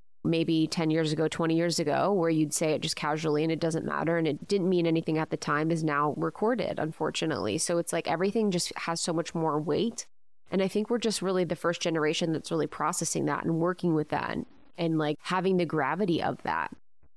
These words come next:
And I experienced that, you know, as a much smaller creator too, where I'm like, "Oh, I do wanna bring people along the journey of what I'm going through." And I,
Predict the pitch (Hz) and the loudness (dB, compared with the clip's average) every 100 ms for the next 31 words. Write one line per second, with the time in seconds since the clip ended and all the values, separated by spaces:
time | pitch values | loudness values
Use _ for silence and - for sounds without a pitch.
0 | - 180 175 180 175 170 214 269 175 - | -4 0 2 2 0 0 2 2 0 -2
1 | 175 165 165 - 147 - 175 165 160 165 | 0 0 0 -2 -2 0 2 2 2 2
2 | 160 - - 156 160 220 - 175 160 156 | 0 0 0 2 2 0 0 0 2 0
3 | - 254 262 180 160 156 156 - 185 180 | 0 2 2 2 2 2 0 0 2 2
4 | 170 196 208 196 175 175 165 170 165 160 | 2 2 2 2 0 0 0 0 2 2
5 | 160 160 160 156 147 160 160 156 160 156 | 4 2 2 0 0 2 2 0 0 0
6 | 156 156 170 175 160 151 151 170 | 0 2 2 2 0 0 0 -4